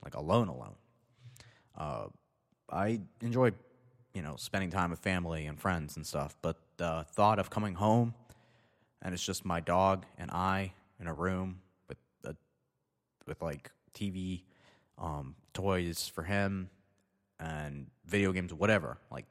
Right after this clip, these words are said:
that is my joy. That's why, you know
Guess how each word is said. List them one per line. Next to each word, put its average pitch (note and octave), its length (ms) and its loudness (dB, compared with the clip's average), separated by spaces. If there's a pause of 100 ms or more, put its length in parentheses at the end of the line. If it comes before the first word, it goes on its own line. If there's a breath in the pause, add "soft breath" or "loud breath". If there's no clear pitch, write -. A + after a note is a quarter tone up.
that G2+ 260 4
is F2 160 -6
my D2+ 160 -6
joy. D#2+ 400 -6 (1120 soft breath)
That's F#2+ 240 0
why, F2+ 360 6 (1700)
you - 80 -14
know A1+ 120 -14